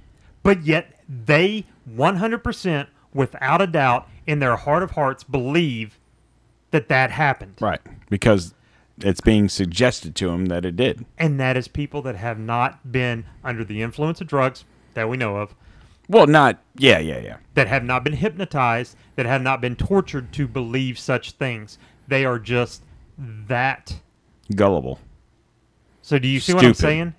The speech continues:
Speaker 1: Do you see what I'm saying? The difference between, now when they're talking about Sirhan being suggestible, they're saying under hypnosis, this guy can go under at the drop of a hat.
Speaker 2: Right.
Speaker 1: He has been conditioned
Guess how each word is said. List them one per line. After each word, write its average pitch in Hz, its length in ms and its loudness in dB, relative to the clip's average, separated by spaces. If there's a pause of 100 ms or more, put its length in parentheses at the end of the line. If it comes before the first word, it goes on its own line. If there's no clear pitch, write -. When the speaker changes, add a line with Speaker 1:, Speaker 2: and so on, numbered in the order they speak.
Speaker 1:
Do 131 80 -8
you 135 60 -4
see 175 140 -4
what 180 100 0
I'm 160 60 -4
saying? 160 260 -2
The 131 80 -4
difference 135 340 -4
between, 135 760 -4 (880)
now 123 160 0
when 120 100 -2
they're 123 100 -2
talking 123 220 -4
about 117 220 -2
Sirhan 123 520 -2
being 110 380 -8
suggestible, 120 840 -6 (260)
they're 135 140 0
saying 131 400 -4
under 143 300 -2
hypnosis, 123 760 -6
this 123 220 -12
guy 123 240 0
can 120 240 -14
go 120 280 -6
under 131 460 -4
at 120 140 -12
the 117 60 -12
drop 110 360 -2
of 107 100 -10
a 101 60 -8
hat. 95 460 -14
Speaker 2:
Right. 85 280 -2
Speaker 1:
He 143 140 -4
has 131 140 -2
been 123 180 -4
conditioned 123 880 -4